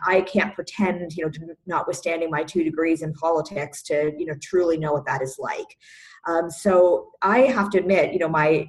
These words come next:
my sort of intellectual curiosity was quite piqued by the opportunity just to have a chance to sit and, and talk and hear from these people. Um,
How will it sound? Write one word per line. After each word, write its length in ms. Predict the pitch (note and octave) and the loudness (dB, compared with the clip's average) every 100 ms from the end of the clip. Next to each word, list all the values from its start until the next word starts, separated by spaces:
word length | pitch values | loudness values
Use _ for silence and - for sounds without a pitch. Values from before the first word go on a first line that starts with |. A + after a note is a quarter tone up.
| - | -6
my 100 | D#3 | -6
sort 200 | D#3 E3 | -2 -2
of 60 | D#3+ | 0
intellectual 640 | F#3+ E3 E3 - G3 D#3 | 2 4 2 0 0 -2
curiosity 800 | - D3+ D3 C3+ C#3 - D3 C3+ | 0 0 2 2 -2 -6 -8 -8
was 120 | C#3+ | -8
quite 320 | - C#3 - | -6 -4 -4
piqued 280 | - F3+ F3+ - | 0 2 2 -2
by 100 | C#3+ | -2
the 120 | C#3+ | -2
opportunity 640 | C#3 D3 - F#3 E3+ D#3 | -2 -4 -4 -4 0 0
just 160 | D3+ D3+ | 0 -6
to 60 | - | -8
have 140 | C#3+ | -8
a 20 | C3 | -8
chance 360 | - D3+ - | -8 -8 -8
to 120 | - | -14
sit 220 | C#3 F3 E3 | -2 2 2
and, 200 | D3+ D3+ _ E3 | -2 -8 _ -10
and 120 | D#3+ | -8
talk 360 | D#3 E3 E3+ | -2 0 0
and 100 | F3 | -4
hear 160 | E3 G#3+ | -2 -2
from 160 | G#3 D3 | -2 -10
these 160 | C#3+ | -16
people. 360 | - - - - - _ _ - - - | -18 -20 -20 -20 -20 _ _ -20 -20 -6
Um, 400 | F3+ F3 E3 E3 | 0 0 -2 -10